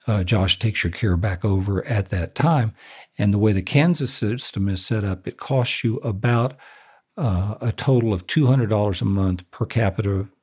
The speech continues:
for health insurance. So a hundred and fifty of that's gone to the insurance company and fifty of it is gone to Josh.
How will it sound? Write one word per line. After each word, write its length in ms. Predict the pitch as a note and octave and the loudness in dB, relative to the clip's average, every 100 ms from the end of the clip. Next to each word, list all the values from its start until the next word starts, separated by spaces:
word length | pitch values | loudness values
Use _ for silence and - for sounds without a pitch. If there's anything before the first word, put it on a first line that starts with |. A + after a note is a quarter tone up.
| _ | _
for 580 | - - G2+ G2 G2 F#2 | -10 0 2 2 0 -2
health 300 | - C#3+ C3+ | 2 2 2
insurance. 600 | F2 E2+ G#2+ G2+ G2 - - - | 0 0 0 0 0 -4 -12 -14
So 140 | - A2 | -2 0
a 40 | |
hundred 280 | G2 C3 A#2+ | 2 2 2
and 100 | G2+ | 0
fifty 240 | A#2 - | -2 0
of 60 | F#2+ | 0
that's 280 | F#2+ F2+ - | 0 0 -2
gone 320 | A#2+ G2 F#2 | 0 2 2
to 80 | E2+ | 0
the 100 | F2+ | 0
insurance 400 | E2 - G#2+ - | 0 0 0 0
company 320 | G#2+ - G2+ | -4 -4 -4
and 120 | E2+ | -4
fifty 300 | - A#2+ G2 | -2 -2 0
of 200 | F#2+ F2+ | -2 -2
it 60 | F2+ | -2
is 140 | E2+ | -4
gone 280 | - F#2 F2 | -2 0 0
to 60 | |
Josh. 420 | F#2 C3+ A#2+ E2+ | 0 2 2 0